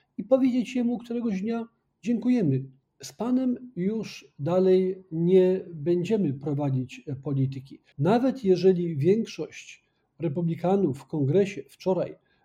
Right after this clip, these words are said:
wykazała umiar, i to należy oczywiście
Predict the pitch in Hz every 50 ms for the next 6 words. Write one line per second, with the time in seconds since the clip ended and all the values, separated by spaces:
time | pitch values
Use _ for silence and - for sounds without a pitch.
0 | _ _ - 156 170 - 180 156 135 165 185 190 180 151 143 160 - - _ _
1 | 208 208 226 214 185 156 135 120 117 120 135 139 196 - _ _ _ _ _ _
2 | - 139 - 165 165 165 165 175 175 165 139 143 165 160 165 147 - 165 170 175
3 | - - - 175 151 -